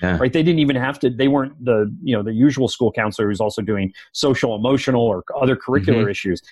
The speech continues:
Speaker 2: They had dedicated college counselors. That's all they did, right? So this is the unevenness that colleges themselves are the recipient of,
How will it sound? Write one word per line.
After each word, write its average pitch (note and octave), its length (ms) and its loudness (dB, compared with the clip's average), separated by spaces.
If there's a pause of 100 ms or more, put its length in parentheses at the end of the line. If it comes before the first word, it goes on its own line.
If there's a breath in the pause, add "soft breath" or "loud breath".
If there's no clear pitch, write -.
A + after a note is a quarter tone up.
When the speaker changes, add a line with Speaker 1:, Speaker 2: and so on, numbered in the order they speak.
Speaker 2:
They G#3 80 2
had C#3+ 160 0 (140)
dedicated C#3 720 2 (180)
college A#2+ 440 0
counselors. A2+ 440 -2
That's F#2 240 0
all G#2+ 240 2
they G#2 160 -2
did, F2 380 -2 (340 loud breath)
right? C#3+ 240 -2
So D3 160 0
this D3 460 0
is D3+ 100 0
the D3 220 0
unevenness C3 1000 0
that A#2 220 0 (720)
colleges C3+ 600 0 (120)
themselves C3 580 0
are B2 300 2
the A#2 160 0
recipient A#2+ 520 0
of, D#2 140 -16